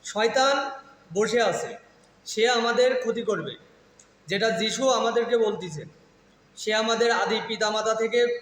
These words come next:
ক্ষতি করে আসতেছে, আদম হাওয়া থেকে ক্ষতি করে আসতেছে। এখনও সে কি করতেছে?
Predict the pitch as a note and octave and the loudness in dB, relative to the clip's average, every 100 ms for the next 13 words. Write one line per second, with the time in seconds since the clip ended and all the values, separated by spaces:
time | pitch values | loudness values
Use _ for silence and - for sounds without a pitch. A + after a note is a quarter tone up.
0 | - - - - A3 A3+ A#3 A#3+ A3+ A#3 | -10 -20 -20 -8 -4 0 2 4 2 0
1 | A#3+ B3 G#3+ - - - - - F3 G#3+ | -2 0 2 0 -8 -14 -20 -8 -2 -2
2 | G#3 G#3+ A3+ A#3 A#3 A#3 A#3 A#3 A#3+ B3 | 0 0 2 2 0 0 0 0 2 2
3 | A#3 B3 A#3+ A#3+ G3+ A3 A#3+ A#3 A#3 A3+ | 0 -4 -2 0 -2 -4 -4 -2 -4 -2
4 | A#3+ B3+ B3 G#3+ G3 - | -2 -2 -4 -4 -4 -6